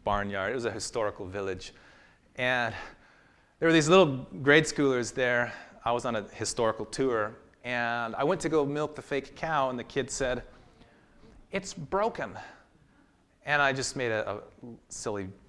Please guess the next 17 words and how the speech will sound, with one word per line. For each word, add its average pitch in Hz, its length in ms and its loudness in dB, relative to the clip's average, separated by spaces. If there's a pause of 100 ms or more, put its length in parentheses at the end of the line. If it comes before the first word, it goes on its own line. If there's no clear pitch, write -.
(140)
pun, 113 280 -2
and 101 100 -4
I 101 60 -2
said, 107 200 -4
"Oh, 117 160 4
that's 107 340 -2
utterly 107 320 0
disappointing." 104 640 -2 (840)
And 170 100 10
I 202 60 12
didn't 226 180 8
think 196 220 0
the 175 100 2
kid 175 180 2
would 147 140 0
get 151 180 4
it. 190 120 2